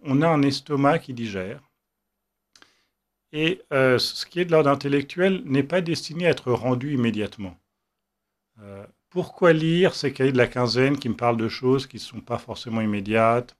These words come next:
Parfois, il y a des écrits de, de, de fond. Parce que la no-, la nourriture intellectuelle est faite de, d'emmagasinement, de lente digestion,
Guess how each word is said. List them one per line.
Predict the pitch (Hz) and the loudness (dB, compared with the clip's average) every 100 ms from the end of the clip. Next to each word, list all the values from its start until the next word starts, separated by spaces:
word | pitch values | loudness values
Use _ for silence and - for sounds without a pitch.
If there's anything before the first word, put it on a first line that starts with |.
| - | -12
Parfois, | 107 98 127 | -10 -8 -4
il | |
y | 110 | -4
a | |
des | 95 | -4
écrits | 101 - 107 | -8 -10 -12
de, | 95 107 | -12 -12
de, | 104 | -16
de | 98 107 | -12 -14
fond. | - 123 123 _ _ _ _ _ | -8 -8 -8 _ _ _ _ _
Parce | 131 - | -18 -8
que | 131 | -2
la | 135 | 0
no-, | 160 | 0
la | 147 135 | -2 0
nourriture | 151 156 - 175 | 2 0 -2 -6
intellectuelle | 151 151 147 135 165 180 180 | -6 -4 -4 -4 0 2 4
est | 127 | 2
faite | - 156 143 | 0 -4 -2
de, | 131 123 | 2 2
d'emmagasinement, | 113 147 156 143 143 139 135 135 135 156 180 - _ _ _ _ | 2 2 2 4 4 4 2 2 4 2 0 -8 _ _ _ _
de | 110 131 | 2 4
lente | 135 160 185 147 | 6 6 4 2
digestion, | 123 151 143 139 - 143 139 185 | -4 -6 -2 -2 -4 -6 -4 -4